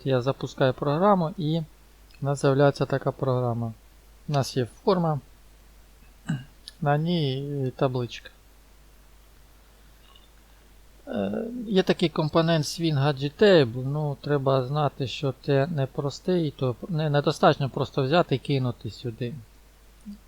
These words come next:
Треба описати свою модель таблиці. Ось я написав модель таблиці до, ну, щоб наша таблиця з'явилась.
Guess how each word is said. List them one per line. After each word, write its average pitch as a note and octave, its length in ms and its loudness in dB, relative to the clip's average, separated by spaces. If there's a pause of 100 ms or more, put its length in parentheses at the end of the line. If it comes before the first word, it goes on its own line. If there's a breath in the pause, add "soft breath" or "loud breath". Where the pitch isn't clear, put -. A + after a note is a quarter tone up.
(720)
Треба E3+ 300 2
описати D#3 440 -2
свою D3 280 -2
модель C#3+ 340 -2
таблиці. C#3 840 -2 (2250)
Ось C#3 300 -10
я C#3 260 0
написав C3+ 460 -4
модель C3+ 300 -4
таблиці C#3 640 -2 (100)
до, D3 380 0 (2000)
ну, C#3+ 100 -4
щоб - 240 -6
наша C#3 280 0
таблиця B2 580 -2
з'явилась. A#2+ 640 -4